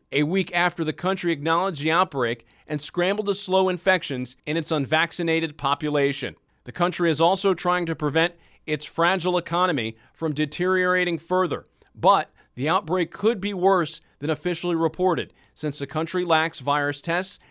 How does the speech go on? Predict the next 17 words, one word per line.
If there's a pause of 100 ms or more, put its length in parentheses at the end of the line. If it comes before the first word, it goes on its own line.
(160)
and (120)
other
healthcare
resources (360)
and
may
be
underreporting
deaths (200)
to
soften
the
political
impact (300)
on
authoritarian
leader